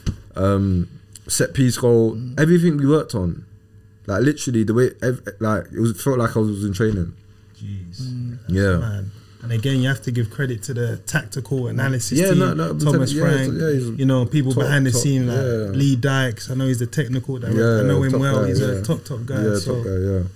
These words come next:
Speaker 2: Yeah.
Speaker 1: So, yeah, it's just, uh, I think them two were, yeah, crazy.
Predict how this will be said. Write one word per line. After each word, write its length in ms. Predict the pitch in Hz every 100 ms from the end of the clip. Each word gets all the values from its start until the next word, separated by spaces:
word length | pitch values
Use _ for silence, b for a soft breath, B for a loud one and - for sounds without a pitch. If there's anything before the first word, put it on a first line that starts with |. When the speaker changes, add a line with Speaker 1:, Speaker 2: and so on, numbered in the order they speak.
| -
Speaker 2:
Yeah. 160 | 131 147 -
Speaker 1:
So, 360 | 104 101 98 98 - - - -
yeah, 220 | 101 120 104
it's 140 | 95
just, 180 | 98 95
uh, 140 | 95 95
I 60 | 87
think 260 | 113 117 -
them 240 | 107 107
two 360 | 92 104 101 98 - B B B B B B - - - -
were, 440 | 92 92 90 87 87 -
yeah, 100 | 92 78 76
crazy. 380 | - 87 87 80